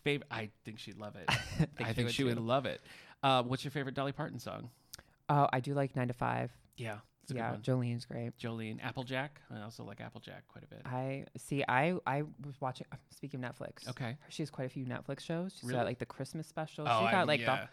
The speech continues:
Speaker 2: the, the
Speaker 1: Like
Speaker 2: Heartstrings.
Speaker 1: Dolly Parton's Coat of Many Colors.
Speaker 2: Yes.
Speaker 1: I've seen that.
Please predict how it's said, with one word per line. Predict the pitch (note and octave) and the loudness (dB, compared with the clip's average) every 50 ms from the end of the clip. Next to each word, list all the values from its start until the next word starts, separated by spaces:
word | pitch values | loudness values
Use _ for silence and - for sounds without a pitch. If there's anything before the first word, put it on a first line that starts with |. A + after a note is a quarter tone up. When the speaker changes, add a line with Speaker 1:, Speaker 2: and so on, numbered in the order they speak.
| - - - | -16 -8 -6
Speaker 2:
the, | D#3 | -2
the | - C3+ | 4 6
Speaker 1:
Like | C#3 | 6
Speaker 2:
Heartstrings. | C#3+ E3 C#3+ - - - G3 G3 G3 G3 G3 | 6 6 4 0 -2 -2 -2 0 2 4 4
Speaker 1:
Dolly | C#3 C#3 C#3 C3 | 6 6 4 2
Parton's | - C3+ B2+ A2+ G2 B2+ A#2 A2+ - - - - - | 2 0 0 0 0 -2 -4 -6 -6 -12 -16 -10 -4
Coat | - C3+ C3+ | -2 -2 -2
of | B2 A2+ | -2 -2
Many | A#2+ A#2 A2+ | -4 -6 -6
Colors. | A2+ - A#2 G#2+ A2+ B2 D3+ D#3+ - - - _ - | -4 -4 -6 -4 -4 -6 -8 -12 -14 -18 -20 _ -8
Speaker 2:
Yes. | D3 C3+ B2 C3 - - - | -6 -4 -4 -6 -8 -8 -8
Speaker 1:
I've | A2 A2+ - | -8 -8 -8
seen | - A#2 G2+ G2+ G2+ | -8 -10 -10 -10 -10
that. | G2+ G#2 G#2 F#2+ | -10 -10 -10 -10